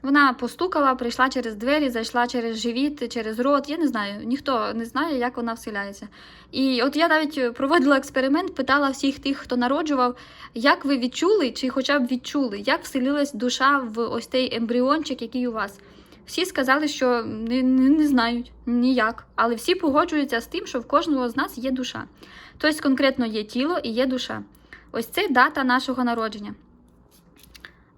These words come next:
А ось це дата нашої смерті. І в кожного з нас вона буде. Абсолютно в кожного.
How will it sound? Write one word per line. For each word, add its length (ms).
А 140
ось 280
це 100
дата 440
нашої 440
смерті. 580
І 100
в 80
кожного 720
з 60
нас 340
вона 260
буде. 360
Абсолютно 460
в 100
кожного. 420